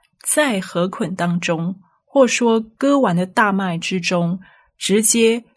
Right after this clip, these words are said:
去拾取掉落的麦穗。而拿俄米可能也离开了太多年，还没有发现路德话中的问题。不过他恰巧到的是亲族波阿斯的田里。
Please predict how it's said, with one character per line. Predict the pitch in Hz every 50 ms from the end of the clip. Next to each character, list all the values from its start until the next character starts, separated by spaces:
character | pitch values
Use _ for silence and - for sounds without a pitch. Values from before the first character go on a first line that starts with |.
| _ -
去 | - - - 247 214
拾 | 196 - - - - 180 175 185
取 | 190 - - - 185 175
掉 | 170 - 220 190 170
落 | 170 175 180 165
的 | 165 160
麦 | 160 170 170 - -
穗。 | - - - - 175 - - - _ _ _ _ _ _ _ _ _ _ _ _ _ _ _ _ _ _ _ _ _ _ _ _ _ _ _ _
而 | - 208 226 262
拿 | 277 247 214 220
俄 | 254 277
米 | 247 208 190 180
可 | 170 - - 190
能 | 175 165 165 170
也 | 175 175 160
离 | 151 147 151
开 | 147 - - 202
了 | 196 180 147
太 | - - - - 226
多 | 196 - 202 208
年， | 202 190 170 151 143 143 156 175 170 _ _ _ _ _
还 | - - - 175 180
没 | 190 208 233
有 | 269 285 233 180
发 | 175 - 214 190 190 202
现 | - - 240 220 185 185
路 | 214 254 220
德 | 175 - 156 147 147
话 | - - 240 214 170
中 | 170 - 165 160
的 | 170 -
问 | 156 175 - - -
题。 | - - - - - 175 180 185 _ _ _ _ _ _ _ _ _ _ _ _ _ _ _ _ _ _ _ _ _ _ _ _ _ -
不 | - 220
过 | 214 - 294 285 240 208
他 | - - 220 220 226
恰 | 220 - - 320 285 226
巧 | - - 190 156 - -
到 | - - 220 190
的 | 185 180 175 160
是 | - - - 214 185 170 160
亲 | - - - 262 262 277
族 | 269 262 - 180 156 156 156
波 | 156 - 180 180 180
阿 | 175 170
斯 | 175 - - -
的 | 180 165 160
田 | - - 160 151 147
里。 | 165 190 175 - -